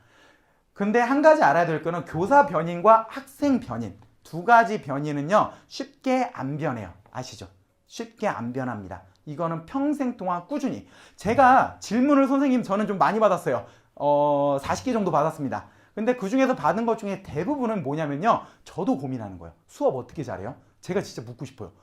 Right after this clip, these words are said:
어떻게 하면 수업 잘해요? 아이들이랑 어떻게 하면 친절하면서 단호한 교사가 될 수 있어요? 저도 묻고 싶어요. 저도, 자, 보세요. 선생님들이 고민하는 대다수의 문제는요,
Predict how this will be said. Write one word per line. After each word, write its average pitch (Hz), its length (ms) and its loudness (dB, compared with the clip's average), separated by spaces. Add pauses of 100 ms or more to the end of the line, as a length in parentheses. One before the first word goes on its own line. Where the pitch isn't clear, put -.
(120)
어떻게 160 220 -8
하면 170 160 -2
수업 160 180 -6
잘해요? 110 340 -10 (260)
아이들이랑 185 480 2
어떻게 185 340 -4
하면 202 420 2 (100)
친절하면서 220 580 -2
단호한 147 360 -2
교사가 127 300 -6
될 110 120 -6
수 113 100 -14
있어요? 104 200 -12
저도 180 220 -2
묻고 139 240 -8
싶어요. 95 280 -10 (340)
저도, 214 440 2 (140)
자, 160 200 -2
보세요. 180 440 0 (120)
선생님들이 269 680 0
고민하는 185 560 -2
대다수의 175 560 0
문제는요, 143 560 0